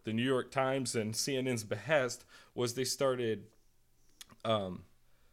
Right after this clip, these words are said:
s-, they started putting up barriers to political content. And so, you know, Twitter did things like, "You can't post this ad this close to the election, or we will, we're gonna fact check this." And then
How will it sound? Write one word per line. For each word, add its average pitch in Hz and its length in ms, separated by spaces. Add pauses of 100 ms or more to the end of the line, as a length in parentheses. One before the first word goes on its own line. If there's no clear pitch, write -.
(800)
s-, - 180 (140)
they 123 180
started 127 480 (300)
putting 160 340
up 123 320 (100)
barriers 113 800
to 117 120
political 110 460
content. - 580 (300)
And 113 140
so, 107 560
you 110 160
know, 98 300 (260)
Twitter 139 280
did 120 200
things 117 320
like, 107 220
"You 110 60
can't - 320
post 113 400
this 117 280
ad 110 420 (340)
this 127 260
close 123 280
to 131 120
the 113 140
election, 110 500
or 101 160
we 110 300
will, 110 260
we're 107 160
gonna 110 180
fact 113 360
check - 260
this." 110 340 (520)
And 117 220
then 127 420